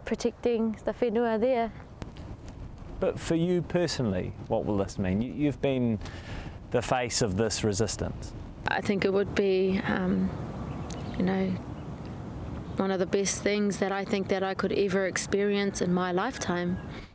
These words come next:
Speaker 2: A rōpū whakahaere is going to be established. So that's a, a group that will have authority over the whenua with representatives from the Crown,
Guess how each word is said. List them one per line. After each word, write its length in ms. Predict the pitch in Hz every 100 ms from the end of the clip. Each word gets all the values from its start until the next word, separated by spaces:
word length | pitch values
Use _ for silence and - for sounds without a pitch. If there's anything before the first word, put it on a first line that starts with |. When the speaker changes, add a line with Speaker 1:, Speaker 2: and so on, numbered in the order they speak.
| - -
Speaker 2:
A 140 | 131
rōpū 360 | 127 170 - 160
whakahaere 760 | 147 - 120 123 113 98 92
is 180 | - 95
going 240 | 107 98
to 80 | 92
be 100 | 92
established. 540 | 90 - 95 87 85 -
So 80 |
that's 320 | 104 110 - -
a, 280 | - 95 -
a 280 | 104 104 95 - - - - -
group 260 | 139 143
that 180 | - 117
will 140 | 110 107
have 480 | 117 110 104 92 - - - -
authority 580 | 110 104 123 123 120 123
over 160 | 110 101
the 100 | 98
whenua 440 | - 110 107 101
with 160 | 95 90
representatives 600 | 110 - 104 107 98 92
from 140 | 101
the 60 | 90
Crown, 580 | - 117 113 110 107 104